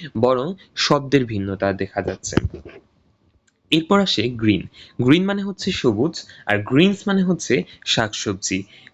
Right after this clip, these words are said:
গ্রিনস মানে হচ্ছে শাকসবজি। এই জিনিসটা অনেকেই, আহ, জানে না, আবার অনেকেই জানে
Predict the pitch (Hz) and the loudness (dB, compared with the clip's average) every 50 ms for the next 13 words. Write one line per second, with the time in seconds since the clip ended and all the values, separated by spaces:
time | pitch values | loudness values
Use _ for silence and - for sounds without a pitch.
0 | - 110 107 - 127 143 160 185 196 185 - - 185 175 175 175 165 170 160 - | -4 -2 2 4 4 6 6 4 0 -2 -4 -4 -2 -2 -2 -2 -4 -6 -6 -6
1 | - - 220 233 269 269 - - - _ - - - 123 113 - - 120 110 104 | -6 -2 -2 -2 -2 -2 -8 -20 -20 _ -4 -2 -2 -2 -2 -2 -4 -4 -2 -2
2 | 151 190 - - - 151 143 135 143 147 151 147 - - 151 139 120 113 113 117 | -4 -4 -2 0 0 0 2 0 -2 -4 -4 -6 -4 -2 -2 0 0 0 -2 -2
3 | 113 - 147 139 139 139 127 - - 113 107 107 107 104 104 107 107 107 113 120 | -2 0 0 2 2 0 -2 -4 -6 -4 -4 -2 -4 -2 -2 -2 -2 0 0 -2
4 | 120 127 139 156 175 160 139 113 104 104 104 104 104 - 123 123 117 117 104 101 | -2 -2 -4 -4 -2 0 2 2 2 0 -2 -4 -4 -2 -4 -2 0 -2 -2 -2
5 | 120 160 | -4 -6